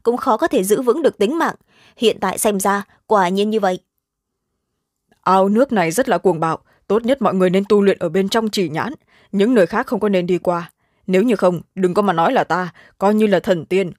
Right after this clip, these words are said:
Speaker 2: cũng không thể nào cứu được các vị.
Speaker 1: Sau khi làm xong những chuyện đó, trong giọng nói của Diệp Vấn Thiên mang theo vẻ cảnh cáo.
Speaker 2: Yên tâm đi, chúng ta sẽ không lỗ mãng.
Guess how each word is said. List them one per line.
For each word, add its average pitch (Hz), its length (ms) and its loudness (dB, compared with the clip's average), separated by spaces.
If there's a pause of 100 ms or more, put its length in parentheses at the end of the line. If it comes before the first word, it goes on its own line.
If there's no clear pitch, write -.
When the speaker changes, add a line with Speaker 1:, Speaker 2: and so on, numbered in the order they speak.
Speaker 2:
cũng 196 140 -4
không 214 180 -2
thể 196 100 -4
nào 170 160 -2
cứu 196 200 2
được 214 120 0
các 277 160 -4
vị. 180 200 -2 (1040)
Speaker 1:
Sau - 220 0
khi 214 120 -2
làm 190 200 0
xong 196 200 -2
những 190 140 -4
chuyện - 200 0
đó, 208 240 -4 (200)
trong 220 180 -2
giọng 208 160 -2
nói 208 140 0
của 226 120 2
Diệp 196 200 -2
Vấn 196 140 0
Thiên 220 220 0
mang 202 140 -2
theo 196 120 -2
vẻ 180 140 0
cảnh 175 240 -4
cáo. 190 300 -4 (1200)
Speaker 2:
Yên 214 120 2
tâm 202 140 2
đi, 196 220 0 (200)
chúng 214 180 0
ta 214 100 0
sẽ 220 120 -2
không 202 160 -2
lỗ 220 140 2
mãng. 226 240 -2